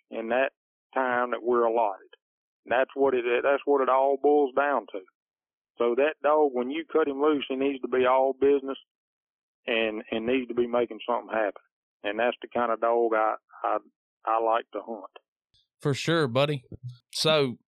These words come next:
Speaker 2: do you prefer to raise a dog from a puppy, you know, work with a started dog, or kinda get a finished dog?
Speaker 1: I'll be honest with you. I am no puppy trainer. I have, I have started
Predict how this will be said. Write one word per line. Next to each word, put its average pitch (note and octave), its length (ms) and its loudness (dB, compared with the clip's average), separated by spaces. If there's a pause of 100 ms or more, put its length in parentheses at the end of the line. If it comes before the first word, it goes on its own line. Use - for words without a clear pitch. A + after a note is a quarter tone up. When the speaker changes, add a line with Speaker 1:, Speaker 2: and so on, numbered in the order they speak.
(220)
Speaker 2:
do C#3+ 120 0
you G3+ 120 0
prefer F3 340 0
to D3 60 -2
raise C#3 360 0
a - 40 -6
dog C#3 340 0
from B2+ 120 -2
a A2+ 60 -4
puppy, C#3 400 0
you B2+ 120 -2
know, B2 120 2
work B2+ 280 0
with B2 100 -6
a A2+ 60 -2
started B2 420 0
dog, B2+ 360 2
or A#2 140 -6
kinda A#2 400 -2
get A#2+ 180 -2
a A2 40 -2
finished A2+ 400 -2
dog? F#2+ 340 0 (580)
Speaker 1:
I'll D#3 260 2
be D#3 220 2
honest C#3 320 0
with B2+ 200 2
you. B2+ 180 0 (240)
I D3+ 320 2 (100)
am D3+ 360 0
no D3 320 2
puppy C#3 360 -2
trainer. G#2+ 360 -2 (280)
I A#2 260 2 (120)
have, C#3+ 260 2 (320)
I A#2+ 240 0
have C3+ 180 0
started D#3 400 0